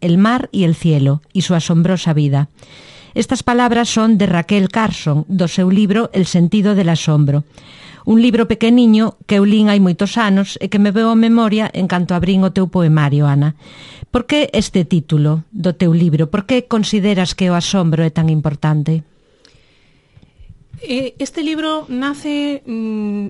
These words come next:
Speaker 2: da idea de traballar esa sensación, non? Ese, esa sensación do asombro, que algo que te prende, mm,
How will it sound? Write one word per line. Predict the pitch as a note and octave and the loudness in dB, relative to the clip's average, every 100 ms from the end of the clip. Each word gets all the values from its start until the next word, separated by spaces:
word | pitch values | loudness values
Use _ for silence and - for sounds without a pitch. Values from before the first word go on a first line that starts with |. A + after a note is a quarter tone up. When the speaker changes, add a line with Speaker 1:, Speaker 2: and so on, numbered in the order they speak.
| - - G3+ | -12 -10 -8
Speaker 2:
da | G#3 | -6
idea | G#3 A#3 C4+ | -6 -6 -6
de | B3+ A3+ G#3+ | -6 -6 -6
traballar | G#3 G#3+ G#3+ B3 C4 B3+ _ | -8 -6 -6 -8 -10 -14 _
esa | A#3 B3+ A#3+ | -12 -10 -10
sensación, | A#3+ A3 A3+ - F#3+ G#3 G#3+ | -12 -12 -14 -12 -10 -10 -10
non? | C4+ - _ - | -12 -16 _ -14
Ese, | A3 - A#3 A3+ A3 A3 A3 G#3+ G#3 G#3+ _ _ _ _ _ _ _ _ - | -12 -10 -10 -8 -8 -8 -8 -8 -8 -10 _ _ _ _ _ _ _ _ -10
esa | A#3 A3 - A#3+ A#3+ A#3 A#3 A3+ A3+ A3+ A3 A3+ | -8 -8 -8 -6 -4 -4 -6 -6 -6 -6 -8 -8
sensación | B3 A#3 A#3+ A#3+ | -8 -8 -8 -6
do | A3+ | -6
asombro, | A#3 C#4+ C4+ B3 B3+ B3 - | -8 -6 -6 -4 -6 -8 -8
que | A3+ A3 A3 | -6 -6 -6
algo | - A#3 A#3 | -8 -8 -8
que | A3+ A3 | -10 -10
te | G#3+ | -10
prende, | G#3 A#3+ B3+ A#3+ G#3+ A3+ - - | -8 -8 -8 -8 -10 -12 -16 -12
mm, | C4 G#3 G3+ G3+ G3 G3 G3 G3 F#3+ F#3+ | -8 -6 -4 -6 -6 -6 -6 -8 -8 -12